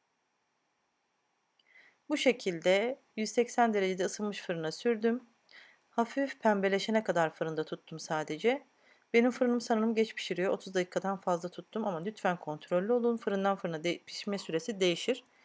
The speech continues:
Eğer, e, şimdi fırınlarım pem-, e, pembeleştikten sonra fırından çıkardım.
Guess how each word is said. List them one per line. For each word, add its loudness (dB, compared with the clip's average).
Eğer, 8
e, 0
şimdi 0
fırınlarım 2
pem-, 4
e, 0
pembeleştikten 0
sonra -2
fırından -2
çıkardım. 2